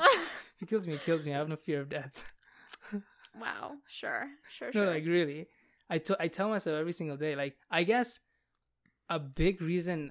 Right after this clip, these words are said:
Speaker 1: why I felt so different from childhood is also because, like, I've always, I've always been fearful of death since childhood, and no child thinks about, like, death.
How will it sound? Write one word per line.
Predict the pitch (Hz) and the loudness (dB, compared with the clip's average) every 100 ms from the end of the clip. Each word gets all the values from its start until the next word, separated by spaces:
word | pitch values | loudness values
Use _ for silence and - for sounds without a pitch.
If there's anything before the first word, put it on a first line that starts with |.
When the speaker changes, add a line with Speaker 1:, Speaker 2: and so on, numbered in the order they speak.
| - - | -10 -8
Speaker 1:
why | 135 139 170 | 0 4 6
I | 165 | 6
felt | 165 160 | 4 0
so | 156 | 0
different | 147 147 156 - | -2 -2 -2 -2
from | 139 | -2
childhood | - 143 151 135 | 2 2 2 0
is | 131 | -2
also | 139 156 | -2 -2
because, | 147 135 139 135 | -4 -4 -4 -4
like, | 123 - _ _ _ _ _ | -8 -10 _ _ _ _ _
I've | 156 151 | 2 4
always, | 175 175 - - - | 4 2 -2 -10 -8
I've | 160 147 | -2 2
always | 156 196 170 | 4 4 2
been | 156 | -2
fearful | - - 156 151 147 | -2 0 0 0 -4
of | 131 127 | -4 -4
death | 131 - _ _ _ _ - | -4 -6 _ _ _ _ -14
since | - 151 139 - | -8 -6 -4 -6
childhood, | - 147 151 139 123 - _ - | -4 -2 -2 -2 -8 -12 _ -8
and | 151 147 | -4 -2
no | 165 196 185 _ - | 0 0 -2 _ -10
child | - 147 147 139 | -4 -2 -2 -6
thinks | - 143 139 | -6 -6 -6
about, | 147 131 139 | -6 -8 -8
like, | 131 127 - | -10 -10 -6
death. | 131 | -6